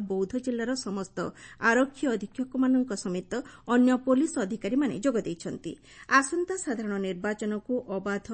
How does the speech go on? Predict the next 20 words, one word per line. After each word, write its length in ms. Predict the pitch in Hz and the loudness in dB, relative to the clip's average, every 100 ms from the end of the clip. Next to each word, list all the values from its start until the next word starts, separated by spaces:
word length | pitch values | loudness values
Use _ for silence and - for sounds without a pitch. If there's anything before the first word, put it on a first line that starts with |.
| 220 | -4
ମୁକ୍ତ, 300 | 208 170 - 196 | -4 -6 -8 -6
ଶାନ୍ତି 400 | 214 165 180 190 | -6 -8 -8 -8
ଶୃଙ୍ଖଳାର 460 | 208 269 294 302 262 240 | -4 -2 -2 -2 -6 -4
ସହିତ 280 | 220 208 247 285 - - - | -6 -4 -6 -6 -10 -20 0
ହିଂସାମୁକ୍ତ 680 | 254 254 254 320 302 294 - 277 262 - _ | 4 6 4 2 2 0 0 0 0 -12 _
କରିବା 320 | - 220 240 | 0 2 4
ଉପରେ 260 | 302 294 285 | 0 0 0
ବୈଠକରେ 560 | 220 202 208 277 269 196 | 2 0 0 -2 -2 -4
ଗୁରୁତ୍ୱାରୋପ 580 | 220 247 262 262 214 - | 0 0 0 0 -6 -4
କରାଯାଇଛି। 500 | 196 226 170 156 - - | -2 -2 -2 -6 -8 -8
ଏଥିରେ 300 | - - 202 190 - | -6 -2 -2 -2 -4
ପାଞ୍ଚ 320 | 196 214 214 240 - | -4 -4 -4 -6 -4
ପୋଲିସ 320 | 202 202 202 - | -4 -2 -4 -4
ଜିଲ୍ଲାର 360 | 180 185 180 202 262 - - | -2 -2 0 -2 -4 -12 0
ଆଇନ 220 | 214 247 | 4 4
ଶୃଙ୍ଖଳା 460 | 262 285 277 269 196 | 4 2 0 0 -4
ପରିସ୍ଥିତିକୁ 600 | 185 185 - 262 330 320 | -2 -4 -4 -4 -2 0
ନେଇ 160 | 247 175 - - | 0 -2 -8 -16
ସମୀକ୍ଷା 580 | - 262 262 311 302 208 - | -8 0 2 2 0 -10 -6
କରାଯାଇଛି। 640 | 269 233 - 85 - | -4 -4 -4 -10 -12